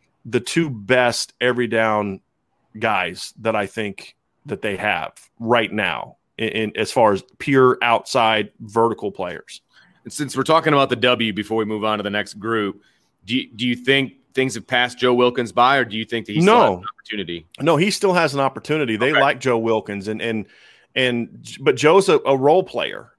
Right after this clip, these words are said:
Speaker 1: and, and you
Speaker 2: Okay.
Speaker 1: need to find a role for him. Joe
Speaker 2: Sure.
Speaker 1: Wilkins is a good football player. He's gonna play. He's just not a guy that to me has the ceiling of, you know, go out there and catch fifty
Speaker 2: Okay.
Speaker 1: balls. He's a ro-, he's, he's gonna block. He can get open. He can catch the ball. He's gotta prove to have a little bit more reliable hands, in my opinion.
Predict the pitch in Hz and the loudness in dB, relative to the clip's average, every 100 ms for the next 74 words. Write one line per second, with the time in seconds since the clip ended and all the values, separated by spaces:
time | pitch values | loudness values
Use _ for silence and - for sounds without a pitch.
0 | _ 127 120 131 135 143 170 151 - 156 | _ -6 -4 -2 0 0 -2 -2 0 0
1 | 131 117 127 151 151 107 101 87 85 101 | 0 0 2 0 -2 -8 -8 -10 -10 0
2 | 139 151 123 147 127 120 117 110 131 131 | 0 4 2 0 -6 -6 -8 2 2 2
3 | 151 131 110 98 90 87 85 123 - 139 | -4 0 -2 -2 -6 -10 -8 -10 -4 -2
4 | 127 - 151 123 104 151 156 - 175 - | -2 -2 0 0 -2 -6 -8 -4 -4 0
5 | 139 127 120 120 113 - - 131 135 120 | 0 2 2 2 2 -2 -6 -4 -2 -2
6 | 110 107 - 135 123 113 107 107 104 - | -4 -6 -4 -2 -2 -2 -2 -2 -4 -8
7 | _ _ _ _ _ _ _ _ 131 120 | _ _ _ _ _ _ _ _ 2 2
8 | 113 120 120 113 117 113 - 117 104 - | 4 4 4 4 0 -2 0 -2 -2 -4
9 | 123 - 113 104 95 82 71 - 123 123 | -4 0 2 2 0 -4 -8 -6 -2 -2
10 | 110 120 - 123 107 120 117 107 90 135 | 0 -2 0 -6 -4 -6 -2 -4 2 4
11 | 143 143 123 117 101 107 127 143 135 113 | 4 2 -4 -6 -4 0 2 2 -2 -6
12 | - 107 104 104 135 160 196 240 226 - | -6 -8 -4 2 4 4 0 -2 0 4
13 | 190 147 151 139 147 139 147 139 131 135 | 4 6 2 2 0 0 0 2 0 2
14 | 127 120 120 110 104 113 127 139 143 139 | 2 4 4 2 0 0 -2 -2 -4 0
15 | 143 139 151 160 | 0 -2 -6 -6